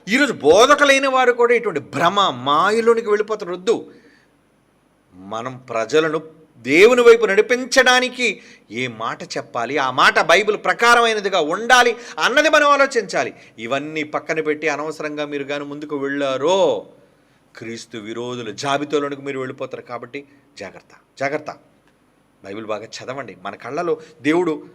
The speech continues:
మన చదువుతో, మన కళ్ళతో చదవడానికి దేవుడు పవిత్ర గ్రంథాన్ని మన చేతుల్లో పెట్టాడు. ఈరోజు అందరికి అందుబాటులో పెట్టాడు. ఇంత గ్రంథం మన కళ్ళ ముందు ఉండి కూడా ఎవరినో ఎందుకండి నమ్మడం? మీరు నన్ను కూడా నమ్మొద్దు. ఎవరిని నమ్మకండి, ప్రపంచంలో ఏ బోధకుడిని నమ్మకండి.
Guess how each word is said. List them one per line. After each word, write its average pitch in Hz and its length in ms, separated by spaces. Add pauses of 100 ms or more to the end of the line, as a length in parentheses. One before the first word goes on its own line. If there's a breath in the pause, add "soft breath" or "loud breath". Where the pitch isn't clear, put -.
(100)
మన 139 140
చదువుతో, 214 500
మన 170 300
కళ్ళతో 226 400
చదవడానికి 226 440
దేవుడు 226 180
పవిత్ర 233 400
గ్రంథాన్ని 240 460
మన 247 120 (160)
చేతుల్లో 285 280
పెట్టాడు. 277 320
ఈరోజు 226 360 (1400)
అందరికి 277 420
అందుబాటులో 262 420
పెట్టాడు. 202 380 (960 soft breath)
ఇంత 131 300
గ్రంథం 127 540
మన 180 140
కళ్ళ 139 280
ముందు 170 240
ఉండి 156 160
కూడా 160 160
ఎవరినో 180 520
ఎందుకండి 151 360
నమ్మడం? 107 420
మీరు 165 120
నన్ను 170 200
కూడా 311 160
నమ్మొద్దు. 285 600 (960)
ఎవరిని 202 500
నమ్మకండి, 285 340
ప్రపంచంలో 233 400
ఏ 214 80
బోధకుడిని 220 520
నమ్మకండి. 175 480